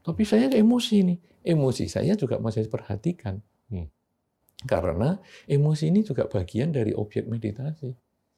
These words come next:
Speaker 1: Ternyata emosi saya yang tadi bosen bisa jadi semangat. Sekarang saya jengkel, nunggu,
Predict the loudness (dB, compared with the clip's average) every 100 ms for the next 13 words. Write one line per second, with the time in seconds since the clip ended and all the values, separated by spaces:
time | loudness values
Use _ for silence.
0 | _ _ _ -2 0 -2 -2 0 0 -2
1 | -2 0 2 0 0 -2 -2 -4 -4 -4
2 | -2 -2 -2 _ _ _ _ _ -2 0
3 | 0 0 -2 -2 -2 -2 -4 -6 _ _
4 | _ _ _ -2 0 2 2 0 0 2
5 | 2 2 0 2 2 2 2 2 0